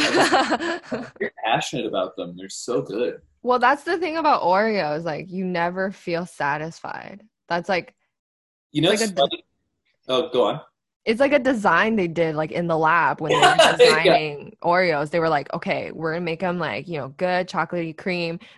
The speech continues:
Speaker 2: but, you
Speaker 1: Mm.
Speaker 2: know, w-, w-, we gotta keep 'em coming back." It's like the,
Speaker 1: <laughs>
Speaker 2: it's like the appliances model,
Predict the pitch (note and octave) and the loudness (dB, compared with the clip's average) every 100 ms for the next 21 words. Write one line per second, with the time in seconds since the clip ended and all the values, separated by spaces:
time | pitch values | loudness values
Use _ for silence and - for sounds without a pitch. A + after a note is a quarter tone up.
0 | - E3 G#2 D#3+ D3 C#3 D3 - _ _ | -4 -2 -2 -4 -2 -4 -6 -14 _ _
1 | - C3+ - G#2+ D3+ D3+ E3+ F#3+ F3+ - | -14 -14 -14 -10 -6 -4 0 0 0 -2
2 | G3+ G3 G3+ A#3 A#3 B3 B3+ G3+ F#3 A3 | -4 -2 -2 0 2 2 2 0 -2 0
3 | G#3+ A#3 G#3+ G3+ F3 - - G3+ B3 B3 | 0 2 4 6 4 -2 -6 -2 0 2
4 | A#3+ F#3 - F#3 G#3 G3+ G3 D#3+ E3 C#3+ | 4 4 2 0 2 0 0 -2 0 0
5 | C#3 B2 - G3 | 0 -2 -6 -10